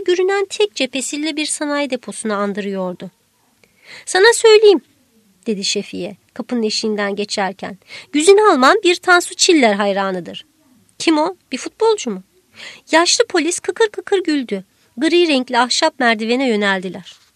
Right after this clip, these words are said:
Tansu Çiller, Türkiye'nin eski başbakanlarından biridir. Harvard'da uluslararası ilişkiler konusunda eğitim görmüş, bir süre Dışişleri Bakanlığı yapmış biri.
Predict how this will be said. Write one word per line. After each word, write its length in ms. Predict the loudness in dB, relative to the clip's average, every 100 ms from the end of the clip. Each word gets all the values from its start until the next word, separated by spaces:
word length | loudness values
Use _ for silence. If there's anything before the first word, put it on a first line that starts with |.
| _ _ _ _ _ _ _ -20 -20 -20 _ _
Tansu 400 | 2 2 2 0
Çiller, 420 | 4 6 6 6
Türkiye'nin 540 | 4 -2 2 4 4
eski 340 | 4 0 -2 2
başbakanlarından 1080 | 4 4 2 2 2 2 0 0 2 2
biridir. 460 | 0 0 -2 -6 -12 _ -20 -18
Harvard'da 640 | 4 4 6 0 2 4 4
uluslararası 680 | 2 -2 0 0 0 -2 -2
ilişkiler 480 | 0 0 2 2
konusunda 480 | 2 -4 -4 -4 -2
eğitim 400 | 0 -2 -2 -4
görmüş, 520 | 0 -2 0 -2 -2 -6
bir 180 | 0 0
süre 340 | 0 -2 -2
Dışişleri 520 | -2 -2 0 0 -2
Bakanlığı 500 | -4 0 2 2 2
yapmış 540 | 4 2 2 -2 -2 -4
biri. 200 | -8